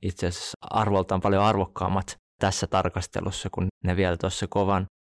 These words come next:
taloudellisen kasvun ajassa oli. Et, että siinä mielessä mä näkisin tässä hetkessä hyvän tilaisuuden niin kuin aidosti miettiä sitä omaa osaamista, ja,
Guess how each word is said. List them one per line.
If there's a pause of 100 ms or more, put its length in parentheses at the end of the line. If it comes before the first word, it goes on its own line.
(160)
taloudellisen
kasvun
ajassa
oli.
Et, (160)
että
siinä
mielessä (540)
mä
näkisin
tässä
hetkessä (320)
hyvän
tilaisuuden
niin
kuin
aidosti
miettiä
sitä (100)
omaa
osaamista,
ja,